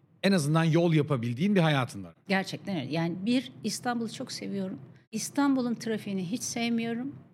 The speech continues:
Speaker 2: Geçen gün onu düşün. İstanbul'un
Speaker 1: İstanbul'un trafiğini seven kim
Speaker 2: trafiğinden,
Speaker 1: var ki zaten yani?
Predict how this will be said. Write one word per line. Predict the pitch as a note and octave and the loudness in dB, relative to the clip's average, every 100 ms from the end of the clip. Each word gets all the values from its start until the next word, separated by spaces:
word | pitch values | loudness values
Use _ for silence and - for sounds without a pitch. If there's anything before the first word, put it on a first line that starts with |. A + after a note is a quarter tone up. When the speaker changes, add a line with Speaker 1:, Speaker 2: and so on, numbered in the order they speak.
| _ _ _ - | _ _ _ -8
Speaker 2:
Geçen | G#3+ - C4 | -6 -2 -2
gün | A#3 | -2
onu | A#3 G#3+ | -2 -4
düşün. | F#3 - - - | -4 -8 -12 -10
İstanbul'un | - - C#4 C#4+ | -8 -2 2 6
Speaker 1:
İstanbul'un | B2+ C3 B3 | 8 6 6
trafiğini | - C3+ C3+ | 4 6 6
seven | - C3 C3+ | 6 6 6
kim | A#3+ | 4
Speaker 2:
trafiğinden, | A3+ A3+ A3+ A3 A3 | 4 2 2 4 6
Speaker 1:
var | A3+ C3 | 6 4
ki | - | 0
zaten | F#2 E2+ - | -8 -10 -14
yani? | - | -18